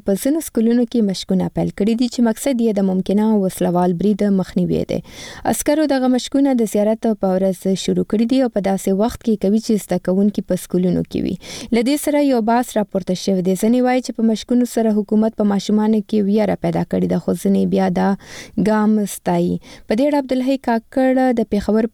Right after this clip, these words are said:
پوهنتون د استادانو اتحادیې مشر جمیل احمد چترالي سره مرکه کړې ده. نو نوموړی د مرکې په پیل کې د دې مشقونو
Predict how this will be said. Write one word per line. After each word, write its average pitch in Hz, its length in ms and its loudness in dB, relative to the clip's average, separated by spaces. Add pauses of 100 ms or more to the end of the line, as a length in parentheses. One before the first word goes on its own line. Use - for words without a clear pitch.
پوهنتون 208 480 2
د - 180 -6
استادانو 214 560 0
اتحادیې 190 540 2
مشر 202 340 0
جمیل 190 320 2
احمد 180 260 -2
چترالي 175 260 0
سره 208 440 0
مرکه 170 320 -2 (120)
کړې 175 200 0
ده. 180 100 0 (420)
نو 208 180 2
نوموړی 185 500 0
د 180 160 0 (140)
مرکې 175 320 0 (100)
په 170 60 0 (100)
پیل 208 160 2 (100)
کې 240 180 0
د 190 120 0
دې 175 160 0
مشقونو 254 420 -2